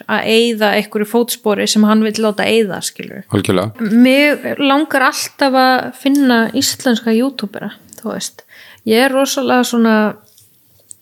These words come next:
Speaker 1: já, ég horfa mikið á svona félagslegum málefnum á YouTube og þannig og mér finnst rosa leiðilegt að fá það bara frá Bandaríkjunum.
Speaker 2: Já.
Speaker 1: Þú veist, ég bara, ég er með,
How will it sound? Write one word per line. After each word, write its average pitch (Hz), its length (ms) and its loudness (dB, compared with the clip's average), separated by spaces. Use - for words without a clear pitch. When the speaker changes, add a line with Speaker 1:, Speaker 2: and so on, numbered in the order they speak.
Speaker 1:
já, 233 220 2
ég 214 160 2
horfa 247 320 2
mikið 247 400 2
á 226 160 2
svona 214 160 -2
félagslegum 233 800 0
málefnum 226 880 2
á 214 80 2
YouTube 220 640 0
og 208 160 -2
þannig 214 400 4
og - 80 -8
mér 214 140 2
finnst 214 100 -2
rosa 220 240 2
leiðilegt 262 640 2
að 240 80 -4
fá 254 120 0
það 254 300 -2
bara 233 100 -4
frá 233 160 -4
Bandaríkjunum. 311 640 -2
Speaker 2:
Já. 104 140 0
Speaker 1:
Þú 240 80 0
veist, 240 240 -2
ég 226 200 2
bara, 220 320 2
ég 226 220 2
er - 20 2
með, 220 180 4